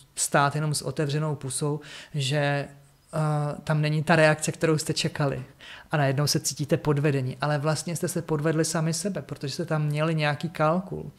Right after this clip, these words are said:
jak ten druhý člověk na to zareaguje, co on na to bude, a, říkat. Hm?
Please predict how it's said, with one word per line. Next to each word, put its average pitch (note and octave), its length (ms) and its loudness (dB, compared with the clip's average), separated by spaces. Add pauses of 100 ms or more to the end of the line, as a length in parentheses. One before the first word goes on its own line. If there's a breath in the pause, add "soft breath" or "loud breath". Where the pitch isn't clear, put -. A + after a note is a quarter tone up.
(200 soft breath)
jak D#3+ 140 0
ten D#3+ 180 2
druhý D#3 200 2
člověk D#3+ 240 -4
na D#3 120 -2
to D#3 120 -4
zareaguje, D3+ 540 0 (300 loud breath)
co - 180 -2
on D#3+ 200 2
na D#3 120 2
to D#3 140 -2
bude, D3 400 0 (340 loud breath)
a, D3 360 -2
říkat. C3+ 560 -4 (300)
Hm? E3 320 -6